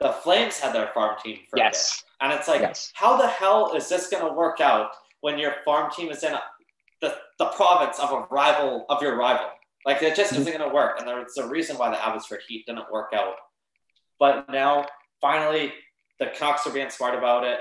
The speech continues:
Speaker 1: They're having the team in Abbotsford, and that's gonna be nice. I believe on Friday, the name and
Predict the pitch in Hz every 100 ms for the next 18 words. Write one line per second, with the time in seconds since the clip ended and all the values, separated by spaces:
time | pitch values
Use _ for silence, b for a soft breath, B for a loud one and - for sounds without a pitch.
0 | - 113 113 131 139 131 123 - 127 117
1 | 110 110 139 127 120 113 117 110 113 110
2 | - 110 107 - 107 113 110 123 113 110
3 | 104 104 104 - 107 110 120 120 - _
4 | - 117 113 - 190 196 180 151 147 -
5 | - - 120 123 120 123 120 107